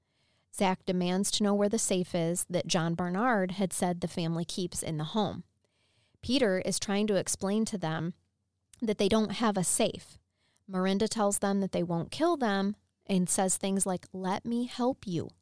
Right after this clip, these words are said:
Just tell us where the safe is. Like, let me save your life. Tell me where the safe is." They explain that their adult son, Nicholas, has a safe in his room, but he doesn't have cash in it. It's just for personal effects. So they want to know where the key is.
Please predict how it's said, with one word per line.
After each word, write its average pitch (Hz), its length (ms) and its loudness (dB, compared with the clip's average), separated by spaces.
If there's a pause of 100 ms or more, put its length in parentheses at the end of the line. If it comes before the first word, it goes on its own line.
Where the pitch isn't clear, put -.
(880)
Just 185 320 2
tell 185 340 -2
us 196 220 0
where 208 180 2
the 240 100 -2
safe 247 380 -2
is. - 320 -4
Like, 180 180 -6
let 269 320 -4
me 247 220 -2
save 214 320 0
your 196 180 0
life. 170 480 -2
Tell 208 220 0
me 196 160 2
where 185 180 0
the 175 120 -2
safe 160 340 -4 (140)
is." - 120 -10 (640)
They 196 140 4
explain 202 460 2
that 202 100 0
their 185 140 0
adult 180 400 0
son, 180 300 2
Nicholas, 220 440 -2
has 202 200 -2
a 175 60 -2
safe 190 300 -2
in 175 100 -2
his 185 260 -2
room, 233 300 -2 (260)
but 202 160 0
he 180 120 -8
doesn't 196 240 0
have 185 220 -4
cash 214 360 -2
in 185 80 0
it. 180 120 -2
It's - 140 -2
just 185 200 -2
for 170 100 -6
personal 165 480 -4
effects. 226 500 0 (240)
So - 140 -4
they 185 120 0
want 180 220 0
to 208 60 2
know 214 120 2
where 214 200 0
the 233 80 0
key 190 260 -2
is. 170 280 -2